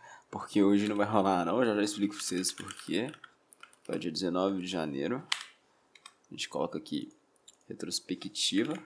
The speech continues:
porque, né, vai ter que ter retrospectiva. Porque não, não vou falar retrospectiva agora. Opa, opa, opa. Porque senão vai ficar muito grande. Porque tem muita coisa pra falar.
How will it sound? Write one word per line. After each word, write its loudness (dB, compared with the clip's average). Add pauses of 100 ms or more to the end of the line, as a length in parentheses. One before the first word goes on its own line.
(120)
porque, -12
né, -4
vai -6
ter -10
que -16
ter -2
retrospectiva. -6 (1600)
Porque 4
não, 10
não 10
vou 4
falar 8
retrospectiva 2
agora. 8 (1120)
Opa, -6
opa, -6 (280)
opa. 0 (580)
Porque 4
senão 6
vai 6
ficar 0
muito 0
grande. -2 (960)
Porque 4
tem 2
muita 4
coisa 2
pra 0
falar. 6